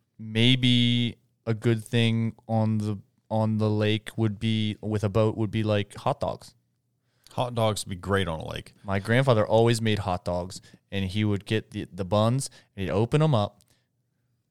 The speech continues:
Speaker 1: you know, and then he'd put 'em on the skillet, and he'd warm up the bun and get a little bit of, it's just a, just a tad bit of brown on it before you put your hot dog on there. And he, you, the, the hot dog grease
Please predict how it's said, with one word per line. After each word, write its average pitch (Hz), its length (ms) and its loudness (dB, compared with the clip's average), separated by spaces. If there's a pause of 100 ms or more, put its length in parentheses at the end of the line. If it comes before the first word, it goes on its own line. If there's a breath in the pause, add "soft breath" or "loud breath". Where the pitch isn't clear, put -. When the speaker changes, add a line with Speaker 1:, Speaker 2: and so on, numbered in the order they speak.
(160)
Speaker 1:
you 98 140 -8
know, 87 260 -6 (520)
and 107 140 2
then 104 180 2
he'd 107 260 -2
put 120 160 0
'em 110 160 0
on 107 200 0
the 98 220 -6
skillet, - 480 0
and 98 160 -4
he'd 104 240 -6 (100)
warm 110 320 -2
up 107 180 0
the 101 80 -4
bun 101 280 0
and 98 160 -2
get 98 140 -2
a 98 40 0
little 104 200 0
bit 95 180 -2
of, 92 120 -6 (160)
it's 101 140 -12
just 95 140 -6
a, 95 160 -4 (100)
just 117 180 -6
a 92 60 -8
tad 123 460 -2
bit 120 140 0
of 101 100 -2
brown 98 320 0
on 87 100 -6
it 80 60 -12
before 92 320 -4
you 90 60 -4
put 98 200 -4
your 85 100 -8
hot 87 220 -10
dog - 220 -14
on 90 140 -12
there. 92 180 -14 (380 soft breath)
And 95 200 -4
he, 101 120 -6
you, 104 320 -4
the, 85 200 -8
the 90 120 -10
hot 113 240 -4
dog 87 200 -4
grease 87 280 -12